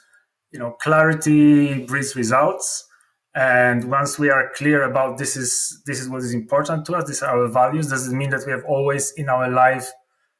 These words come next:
uh, conducted ourselves, uh, consistently with those values? Well, not necessarily, but now that they are clear and we have established, you know, like, a, making a deal with ourselves that, you know, out of everything I care about, here are the,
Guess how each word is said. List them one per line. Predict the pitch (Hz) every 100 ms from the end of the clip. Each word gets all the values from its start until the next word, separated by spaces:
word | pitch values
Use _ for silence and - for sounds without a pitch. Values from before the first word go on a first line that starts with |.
| _
uh, | 156 127 120 117 117 113 113
conducted | 131 131 131 139 123
ourselves, | 127 127 123 127 123 123
uh, | 113 110 107
consistently | 107 123 151 143 160 151 165 160
with | 151
those | 151 151 143
values? | 147 156 220 220 - _ _ _ _ _ -
Well, | 139 139
not | 170
necessarily, | 160 147 147 - 123 123 123 117 -
but | 123
now | 127 143 151
that | 147 147
they | 143
are | 131 123
clear | - 139 143 139
and | 131 127 120
we | 123 123 120
have | 123 120 -
established, | - - 127 123 127 - _ -
you | 131
know, | 117
like, | 120 120
a, | 127
making | 123 131 147 135
a | 123
deal | 151 170
with | 165
ourselves | 147 139 147 - 113 101 -
that, | 113 110 _ _ _ _
you | -
know, | 113
out | 123 127
of | 156
everything | 151 185 190 180
I | 170
care | 165 143 123
about, | 117 156 196
here | 151
are | 147 143
the, | 139 135